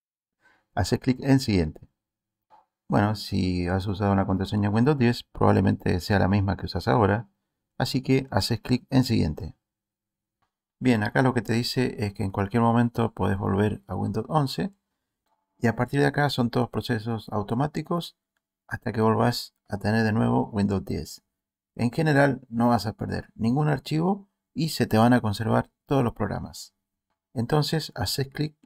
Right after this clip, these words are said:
en volver a Windows. El segundo método es cuando han pasado más de diez días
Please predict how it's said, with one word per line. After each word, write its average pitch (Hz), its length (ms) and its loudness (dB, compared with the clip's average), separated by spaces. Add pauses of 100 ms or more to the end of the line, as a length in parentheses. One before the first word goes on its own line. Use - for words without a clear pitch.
(100)
en 147 140 0
volver 120 260 2
a 101 60 -2
Windows. 85 360 -6 (1200)
El 113 160 0
segundo 165 380 4
método 175 640 0
es 117 240 -2
cuando 98 640 -2
han 104 140 -2
pasado 110 520 2
más 98 220 -6
de 104 100 -4
diez 117 160 -4
días 135 520 0